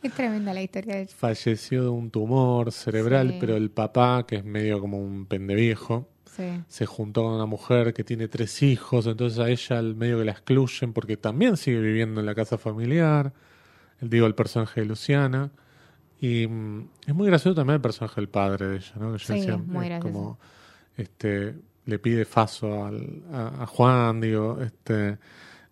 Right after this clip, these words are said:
Speaker 2: y, mm, si bien tiene como estructuras y estos momentos, como yo decía, bueno, el momento de la atracción, el momento de no sé qué, no deja de tener como, mm,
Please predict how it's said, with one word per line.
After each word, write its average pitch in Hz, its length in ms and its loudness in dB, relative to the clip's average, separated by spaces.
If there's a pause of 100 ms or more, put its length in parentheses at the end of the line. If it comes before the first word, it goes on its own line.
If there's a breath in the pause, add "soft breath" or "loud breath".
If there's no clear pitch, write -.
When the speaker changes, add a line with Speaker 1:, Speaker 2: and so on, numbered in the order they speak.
(100)
Speaker 2:
y, 151 240 2
mm, 151 400 -2 (300)
si - 180 -2
bien 233 180 2
tiene 220 240 0
como 139 280 2
estructuras 147 640 2
y 151 40 4
estos 143 180 -2
momentos, 127 520 -2
como 113 140 -8
yo - 160 -4
decía, 123 200 -2
bueno, 113 160 -2
el 107 60 -6
momento 120 320 -4
de 113 80 -2
la 110 60 -4
atracción, 101 760 -6
el 117 80 -10
momento 113 520 -4
de 110 60 -4
no 107 140 -8
sé 110 180 -10
qué, 135 240 -10 (1080 soft breath)
no 180 180 0
deja 208 280 2
de 196 60 4
tener 160 280 0
como, 160 220 -4
mm, 139 480 -6